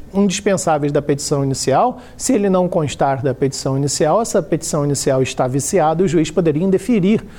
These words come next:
essa petição inicial, extinguindo o processo. Não parece ser isso muito razoável. Não parece ser essa a intenção do legislador.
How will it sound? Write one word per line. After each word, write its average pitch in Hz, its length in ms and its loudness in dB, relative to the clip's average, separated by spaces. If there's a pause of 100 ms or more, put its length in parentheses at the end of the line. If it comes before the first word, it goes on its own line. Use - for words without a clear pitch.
(200)
essa 156 240 0
petição 151 440 -2
inicial, 147 400 2
extinguindo 196 640 2
o 190 40 2
processo. 185 580 -2 (540)
Não 214 320 2
parece 202 600 0
ser 202 280 2
isso 202 260 0
muito 202 240 2
razoável. 196 720 0 (420)
Não 170 160 2
parece 214 480 0
ser 240 260 2
essa 208 380 2
a 185 60 2
intenção 180 600 0
do 143 80 0
legislador. 127 720 0